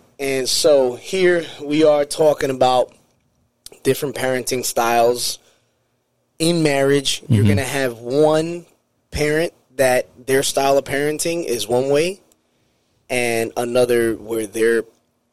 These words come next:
Speaker 1: style of parenting is a completely different way.
Speaker 2: Right. And
Speaker 1: So
Speaker 2: that's usually based on how they were raised themselves.
Speaker 1: Right.
Speaker 2: Usually you mimic what you've grown up.
Speaker 1: Or what you remember seeing. Or
Speaker 2: Right.
Speaker 1: hearing.
Speaker 2: Right. Your example growing up, that's what you kinda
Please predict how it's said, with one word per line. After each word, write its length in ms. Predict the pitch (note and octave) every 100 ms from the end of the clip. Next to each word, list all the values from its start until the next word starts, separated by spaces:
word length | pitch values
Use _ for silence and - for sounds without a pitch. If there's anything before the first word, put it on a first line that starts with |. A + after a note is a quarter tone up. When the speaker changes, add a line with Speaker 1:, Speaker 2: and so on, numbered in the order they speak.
| _ _ _
Speaker 1:
style 360 | - - A2+ G#2
of 60 | G#2
parenting 440 | G#2 G2+ F#2 F#2+
is 140 | F#2
a 40 | -
completely 440 | - F#2 F#2+ F#2+
different 320 | F2+ F#2 F#2+
way. 220 | D#2+ E2 - -
Speaker 2:
Right. 340 | A2+ F#2+ - _ -
And 140 | A#2+
Speaker 1:
So 60 | A#2
Speaker 2:
that's 220 | A#2 G2+
usually 200 | A#2 G#2
based 280 | G2+ G2+ F#2
on 120 | G#2
how 140 | F#2+ G2
they 120 | G2
were 140 | G2
raised 240 | G2 G2+ F#2
themselves. 480 | G2 C#3 G2 F#2 - _ _
Speaker 1:
Right. 340 | C4 - - -
Speaker 2:
Usually 320 | E3 D#3 C3
you 160 | A2+ A2
mimic 360 | A2+ G#2 F2+
what 220 | G#2+ G2+ A2
you've 540 | G#2 G2+ F#2+ G2+ -
grown 300 | - G#2+ G2+
up. 260 | G2+ G2 - _
Speaker 1:
Or 120 | G3+
what 220 | E3+ E3 D3
you 600 | D#3 D#3 D3+ D3+ D3+ C#3+
remember 380 | D3+ D#3+ D3+
seeing. 460 | C#3+ F#3 E3 G2+ F#2
Or 100 | -
Speaker 2:
Right. 300 | D3 G#2+ G2+
Speaker 1:
hearing. 160 | - D3 D#3
Speaker 2:
Right. 200 | B2 G#2
Your 160 | A#2
example 540 | G#2+ A#2 A#2+ A2 G#2 G2+
growing 260 | A2 G#2+
up, 160 | G#2+ G2
that's 220 | G2+ -
what 100 | A2
you 80 | G2+
kinda 460 | A2 G2+ F#2+ G2